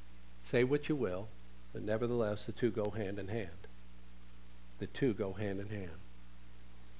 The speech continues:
You will not have the ear of the Lord with your prayers unless you have service to God.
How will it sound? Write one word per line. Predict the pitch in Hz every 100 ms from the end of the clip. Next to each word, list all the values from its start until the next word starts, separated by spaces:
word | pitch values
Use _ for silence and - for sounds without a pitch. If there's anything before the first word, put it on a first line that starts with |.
| -
You | -
will | 117
not | 120 131
have | 143 147
the | 135 131
ear | 143
of | 151
the | 131
Lord | 127 120 92 92 - - - - -
with | 107
your | 120 113
prayers | - 117 101 90 90 - - - -
unless | 110 107 -
you | 107
have | 104
service | - 113 107 101 -
to |
God. | 110 95 85